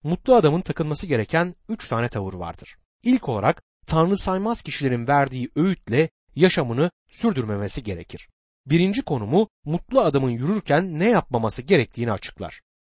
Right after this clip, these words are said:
İkincisi günahlılarla durmaması gerektiğini bildirir. Üçüncüsü ise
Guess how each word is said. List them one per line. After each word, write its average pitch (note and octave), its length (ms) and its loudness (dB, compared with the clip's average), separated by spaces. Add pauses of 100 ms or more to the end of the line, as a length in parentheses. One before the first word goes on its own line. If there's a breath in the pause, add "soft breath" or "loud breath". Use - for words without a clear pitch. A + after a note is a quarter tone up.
(100)
İkincisi C#3 640 -2
günahlılarla C3+ 840 2 (280)
durmaması F3+ 720 2 (180)
gerektiğini A#2+ 560 0
bildirir. - 460 -10 (360)
Üçüncüsü C#3+ 460 -6
ise C#3 380 -2